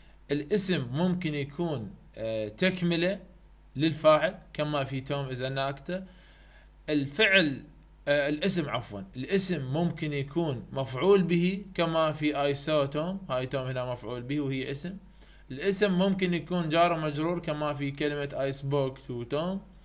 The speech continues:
الاسم ممكن يكون صفة تملك كما في تومز بوكس، كتب تومز، يعني صفات تملك.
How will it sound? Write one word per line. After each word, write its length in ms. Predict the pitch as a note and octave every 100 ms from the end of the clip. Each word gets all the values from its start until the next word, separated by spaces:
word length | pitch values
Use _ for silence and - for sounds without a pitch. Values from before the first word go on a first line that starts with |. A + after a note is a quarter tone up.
| - - - -
الاسم 640 | D3+ D#3 D#3+ G#3 A3 A3+ G#3+ E3+
ممكن 600 | D#3+ F#3 G#3 F#3 F3 D#3+
يكون 540 | D3+ D3+ F3 F3+ F3 E3+
صفة 360 | - - D#3+ E3+
تملك 720 | E3+ D#3 D#3 C3+ G#2+ - -
كما 300 | - D3+ C#3+
في 220 | C#3 C#3+ C3+
تومز 480 | D#3+ D#3+ D#3 - C#3 -
بوكس، 540 | B2+ C3 A2+ - - -
كتب 420 | - - D3 C#3 -
تومز، 440 | C3+ G2 F2+ - - - - - - - - -
يعني 440 | C#3+ A#2+ C#3+ D#3+ -
صفات 500 | - C#3 D3 E3 -
تملك. 500 | A#2+ G#2 F#2+ F#2